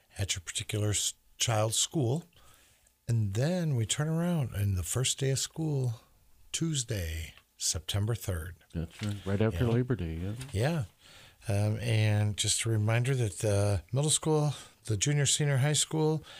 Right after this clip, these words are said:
Speaker 1: day begins at seven fifty-five and ends at two forty-five P M. Keep in mind that there's a seven-period school day. Teachers are available for student support via email,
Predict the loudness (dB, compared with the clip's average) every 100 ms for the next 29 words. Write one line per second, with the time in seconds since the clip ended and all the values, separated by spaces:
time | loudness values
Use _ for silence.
0 | -20 -6 0 0 2 2 2 0 0 2
1 | 2 0 0 -2 -2 0 2 2 2 2
2 | 2 2 0 -4 -4 -4 -2 -2 -2 -2
3 | -2 -2 0 2 2 -2 -6 -20 _ -10
4 | -4 0 2 2 0 -2 -4 -6 -6 -6
5 | -2 -2 0 -2 -2 -2 0 -2 0 0
6 | 0 0 -2 -8 -20 -20 -20 -20 _ 0
7 | 0 0 0 2 2 0 0 0 -2 -4
8 | 0 0 0 0 0 -2 -2 0 0 -2
9 | -2 -2 -2 0 2 2 0 -4